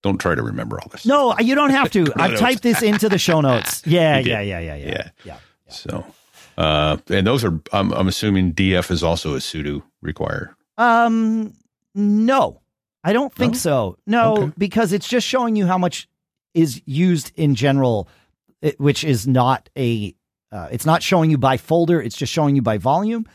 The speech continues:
Speaker 2: And so I've never needed to use sudo for, for D F. D F is display free disk space. So,
Speaker 1: Ah.
Speaker 2: yeah.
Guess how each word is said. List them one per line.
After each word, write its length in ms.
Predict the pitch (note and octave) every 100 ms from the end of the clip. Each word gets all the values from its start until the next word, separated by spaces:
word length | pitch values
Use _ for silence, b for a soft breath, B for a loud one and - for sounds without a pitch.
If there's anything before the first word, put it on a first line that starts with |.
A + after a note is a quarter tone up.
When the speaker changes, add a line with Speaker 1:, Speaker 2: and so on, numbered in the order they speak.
| b b b C#3+
Speaker 2:
And 140 | C3
so 140 | E3
I've 180 | C#3+ D#3
never 240 | G3+ F#3 D#3+
needed 400 | D#3 D3 D3 B2+
to 80 |
use 220 | B2+ B2 -
sudo 320 | - A#2+ A#2
for, 340 | - A2 G2 E2+ b
for 160 | - A2+
D 260 | F2 G2+ F2
F. 280 | F2+ - -
D 200 | A#2+ A2+
F 280 | A2+ A2+ -
is 220 | A#2 G2+
display 640 | - G#2 - - A2+ A#2 A2+
free 680 | - - D3+ F3 A2 D2 - _
disk 380 | F2 D2+ - - -
space. 560 | - - - - - _ _ _ _
So, 160 | - - - -
Speaker 1:
Ah. 480 | C#3+ D#3+ A#2 C#2+ C2 -
Speaker 2:
yeah. 200 | C2